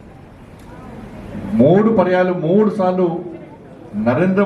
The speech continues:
మోడీ గారి ప్రభుత్వం, ఎన్డీఏ ప్రభుత్వం, భారతీయ జనతా పార్టీ ప్రభుత్వానికి ఇలా ప్రజలు పట్టం కట్టారంటే ఎంత నమ్మకం, విశ్వాసం మోడీ గారి మీద ఉంటుందో, అటువంటి ఫలితాలు వస్తాయో మనం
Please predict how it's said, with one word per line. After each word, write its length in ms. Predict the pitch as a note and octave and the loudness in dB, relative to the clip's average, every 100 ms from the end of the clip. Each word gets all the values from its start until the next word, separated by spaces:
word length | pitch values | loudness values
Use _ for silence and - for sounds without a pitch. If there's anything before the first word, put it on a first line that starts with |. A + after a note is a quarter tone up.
| F#3 | 2
మోడీ 160 | F#3 | 2
గారి 120 | F3+ E3+ | 0 -2
ప్రభుత్వం, 360 | D#3 E3 F3 E3+ - - - - - - - - - A2+ | -4 -4 -4 -4 -6 -16 -18 -20 -20 -20 -20 -20 -8 -2
ఎన్డీఏ 280 | A#2+ E3 F#3+ F#3 | 2 4 2 2
ప్రభుత్వం, 380 | E3 E3 F3 E3+ - - - - - - - - - - - A2+ | 0 0 0 -2 -4 -14 -16 -18 -18 -20 -20 -20 -20 -18 -4 0
భారతీయ 360 | E3 F#3+ F#3+ D#3+ | 2 4 2 2
జనతా 220 | E3 F3 E3+ | 0 0 0
పార్టీ 180 | E3+ - | -4 -2
ప్రభుత్వానికి 560 | D3 E3 E3 E3 E3 E3+ D3+ - - - - - | -4 -2 -2 -4 -2 -4 -4 -8 -14 -18 -20 -6
ఇలా 140 | C#3 B2+ C3 | -4 -2 -2
ప్రజలు 300 | B2+ E3+ E3+ D3+ - - - | 2 2 2 -2 -10 -8 -6
పట్టం 240 | B2+ E3 D#3+ | -4 -2 -4
కట్టారంటే 440 | D#3 D3 D3 E3 F3+ - - - - - - - - - - - - | -4 -2 -2 -2 -4 -8 -16 -18 -18 -18 -18 -16 -18 -18 -18 -12 -2
ఎంత 160 | B2+ E3 G3 D#3+ | 0 2 2 2
నమ్మకం, 360 | C#3 F#3+ G#3+ G#3 F3 | 2 0 -2 -4 -6
విశ్వాసం 420 | F3+ F#3+ F#3 F#3 D#3+ | 0 0 0 -4 0
మోడీ 180 | E3 F3+ | 0 2
గారి 120 | F3 E3+ | 0 0
మీద 100 | E3 | -4
ఉంటుందో, 280 | E3 E3 E3 C#3+ - - - - A#2+ | -4 -4 -4 -6 -10 -16 -20 -12 -2
అటువంటి 320 | D#3+ E3+ E3 D3 - - - | -2 0 -4 -6 -10 -14 -4
ఫలితాలు 340 | C#3 D3 E3 | -2 0 0
వస్తాయో 280 | D3+ - D3 B2+ - - - - | 0 0 -2 -2 -6 -14 -18 -8
మనం 180 | B2 C#3 | -2 -2